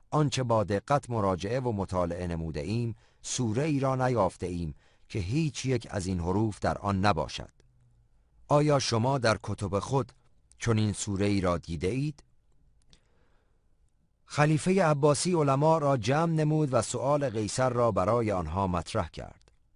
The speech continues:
هیچ کدام نتوانستند جواب دهند. سپس از امام علی النقی علیه السلام سوال نمودند. آن حضرت بلافاصله فرمود:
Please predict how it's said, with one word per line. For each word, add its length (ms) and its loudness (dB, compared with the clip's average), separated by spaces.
هیچ 380 0
کدام 440 2
نتوانستند 880 -2
جواب 460 -6
دهند. 480 -14
سپس 480 0
از 240 4
امام 380 0
علی 320 0
النقی 460 0
علیه 240 0
السلام 520 0
سوال 380 -6
نمودند. 680 -14
آن 180 -6
حضرت 460 -2
بلافاصله 640 0
فرمود: 560 -4